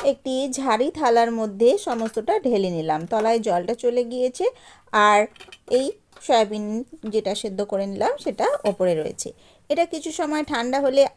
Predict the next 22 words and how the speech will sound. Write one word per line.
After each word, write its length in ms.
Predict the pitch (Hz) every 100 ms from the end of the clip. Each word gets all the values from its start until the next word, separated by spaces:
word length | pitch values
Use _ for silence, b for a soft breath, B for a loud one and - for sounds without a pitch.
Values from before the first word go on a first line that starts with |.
| 233
আরও 160 | 240 311 392 349
জলটা 320 | 247 240 254 277
ভালোভাবে 360 | 233 233 262 254
একটু 160 | 254 269 247
চেপে 260 | 208 196 240
নেব, 140 | 262 262 571 b b b b -
রান্না 300 | 220 180 196
করতে 220 | - 220 571 -
সুবিধে 320 | 240 165 - 175
হবে। 200 | - - - b b
আর 100 | - 285 254
আলুটা 280 | 247 254 254
পুরো 200 | 247 247 285 247
ভাজাই 320 | 208 180 202 254
হয়ে 140 | 262 247
গেছে, 240 | 262 269 359 392
সামান্য 400 | 349 311 403 403 277 226
একটু 200 | - 302 453
সেদ্ধ 220 | - 240 226 247
হতে 140 | 247 226
বাকি 220 | 208 - 220
থাকবে, 260 | 214 214